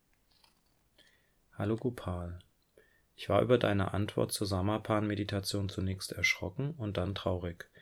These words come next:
Schade finde ich, dass du auf meinen Vorschlag, sich einem bereits bestehenden Kollektiv von Meditierenden anzuschließen, nicht eingegangen bist. Ich dachte, je größer die Gruppe an Meditierenden,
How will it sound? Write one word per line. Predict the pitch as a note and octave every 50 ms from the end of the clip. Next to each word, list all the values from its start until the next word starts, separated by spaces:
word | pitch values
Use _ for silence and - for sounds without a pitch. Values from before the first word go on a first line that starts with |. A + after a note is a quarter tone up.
| - - - _ _ -
Schade | - - G2+ G#2+ B2 C#3 D3
finde | - - B2 A#2+ B2 B2
ich, | - - A#2 - -
dass | - G#2+ G2 -
du | - -
auf | F2 F2+ -
meinen | G2+ G2 F#2 F#2 F2
Vorschlag, | - - G2+ G#2 A2+ A2+ - - A#2+ A2+ A2+ - -
sich | - - - - -
einem | G2 G2 G2 F#2+ F#2
bereits | - F2+ - E2+ F2 G#2 A#2+ - -
bestehenden | - - - - - - G2+ G2 G#2+ A2 A2+ G#2 G#2 G2 G2+
Kollektiv | G2 - G2 G2 F#2+ F#2+ - - - A2+ A#2 A#2
von | - - G#2 G2
Meditierenden | F#2+ F#2+ F2+ F#2+ F#2+ - - A#2+ C3 B2 A#2 G#2+ G2 - G2
anzuschließen, | - - A2 A#2+ - - G#2 F#2+ - G2+ G2 F#2+ G2
nicht | G#2 G2+ G2+ - -
eingegangen | - G#2 A#2+ B2 B2 - - F2 E2+ E2+ F2 F2
bist. | F2 F2 F2 - - - _ - - - - - - - - _ -
Ich | - - -
dachte, | - G#2+ G#2 G2 - -
je | G2+ G2 G2
größer | - - - A2 A2+ A#2 B2 B2
die | A#2+ - A2+ G#2
Gruppe | - - - A2 G#2 - - - -
an | G2+ G#2
Meditierenden, | G2+ G2+ F#2 G2 G2 G2 - - G2+ G#2 G#2+ A#2 B2+ B2+ A#2+ C3 C3+ C#3+ D3